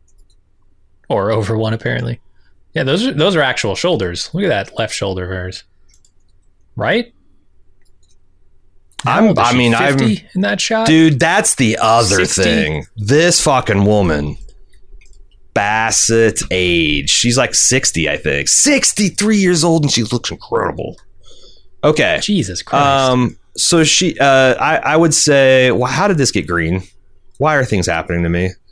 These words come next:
Speaker 1: Chocolate Mike called her ropey. I think that's illegal
Speaker 2: Oof.
Speaker 1: in America.
Speaker 2: Oh, oh, oof. Oh, oof. <laughs> Uh, okay, so she's a jacked person of below average stature. That's a point two five. Angela Bassett,
Speaker 1: Okay.
Speaker 2: point two five champion.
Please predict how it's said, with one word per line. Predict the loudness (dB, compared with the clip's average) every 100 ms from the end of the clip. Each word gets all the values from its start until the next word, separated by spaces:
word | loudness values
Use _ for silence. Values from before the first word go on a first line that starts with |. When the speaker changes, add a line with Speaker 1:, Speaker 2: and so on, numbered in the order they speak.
| -20
Speaker 1:
Chocolate | -10 -6 -4 -2
Mike | -4 -4 -6
called | -2 -2 -2
her | -4 -6
ropey. | -4 -4 -4 -4 -6
I | -6
think | -6 -6
that's | -6 -6
illegal | -6 -6 -6 -6 -8 -12 -20 _ _ _ _ 0
Speaker 2:
Oof. | 2 2
Speaker 1:
in | 0
America. | -4 -6 -4 -2
Speaker 2:
Oh, | 0 0
oh, | 0 0 0 0
oof. | -2 -4 -12 -8
Oh, | -4 -2 -2 -6 -4
oof. | -2 -2 -2 -6 -18 -20
<laughs> | -12 -10 -10 -10 -12 -4
Uh, | 0 4 4
okay, | 4 2
so | 2
she's | 2 2 2
a |
jacked | 2 2 0 0
person | 0 2 2
of |
below | 2 4
average | 2 2 0
stature. | 0 0 -2 -2
That's | -2
a | -2
point | 0 0 0
two | -2
five. | 0 0 0 -2 -4 -12 -20 -20 -20 -20 -20 -20 -20 -20 -10 -4
Angela | -2 -2 -2
Bassett, | -2 -2 -2 -2 -2
Speaker 1:
Okay. |
Speaker 2:
point | 0 0 0
two | -2
five | 0 0 0
champion. | -2 -2 -2 0 0 2 0